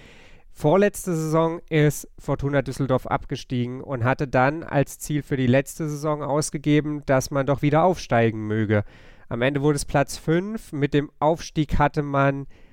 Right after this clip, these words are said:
muss man auch sagen, unterm Strich dann doch relativ wenig zu tun, als es wirklich drauf ankam. Und ja, somit bleibt unterm Strich dann eben auch zu sagen, dass man das Saisonziel letzte Saison klar verfehlt hat, oder?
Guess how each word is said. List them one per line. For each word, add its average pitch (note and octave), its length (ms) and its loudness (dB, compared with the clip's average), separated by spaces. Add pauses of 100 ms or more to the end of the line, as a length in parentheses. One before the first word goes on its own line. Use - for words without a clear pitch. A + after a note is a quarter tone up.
(460)
muss C3+ 240 -2
man C3+ 140 2
auch C#3 240 2
sagen, D3+ 320 2
unterm C#3+ 300 -4
Strich - 340 -2
dann C3+ 160 0
doch C#3 220 0
relativ C#3+ 400 0
wenig D3+ 300 2
zu - 120 -4
tun, E3 220 -2
als C#3+ 160 2
es D#3 160 -6
wirklich D#3 280 -2
drauf - 280 0
ankam. E3+ 600 2 (540)
Und C#3+ 380 2 (260)
ja, A#2+ 240 2
somit B2+ 480 -6
bleibt B2 320 2
unterm C3 240 -6
Strich C3+ 320 -4
dann C3+ 140 0
eben B2+ 180 -4
auch A#2+ 180 -2
zu - 120 -6
sagen, C#3+ 340 2
dass C#3 160 -4
man C3 140 -4
das B2+ 100 -2
Saisonziel B2+ 480 0
letzte C#3 360 0
Saison E3+ 520 -4
klar C#3+ 240 2
verfehlt C3+ 420 0
hat, A2 140 -6
oder? A#2+ 260 -8